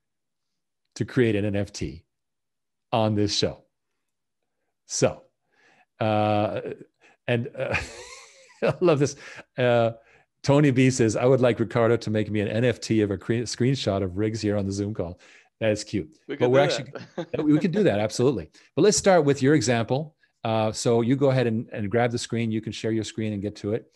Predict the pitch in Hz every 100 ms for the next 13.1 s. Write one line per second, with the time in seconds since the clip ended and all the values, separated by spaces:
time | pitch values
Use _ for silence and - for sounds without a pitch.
0 | _ _ _ 95 95 - _ _ _ -
1 | 92 - 117 175 - _ _ _ - -
2 | _ _ _ - 160 156 175 131 110 -
3 | 143 135 131 123 139 135 - 170 196 139
4 | 139 151 165 175 170 - 131 135 135 127
5 | 131 123 113 127 123 117 123 117 117 113
6 | 123 - 117 107 - - 120 131 165 196
7 | 190 - 120 113 _ 131 143 151 156 160
8 | 170 175 127 135 135 131 123 131 131 135
9 | 127 120 110 - 117 127 175 127 117 117
10 | 110 120 117 110 123 147 120 117 120 120
11 | 117 110 110 113 110 110 135 156 _ _
12 | _ _ _ _ - 110 110 123 185 220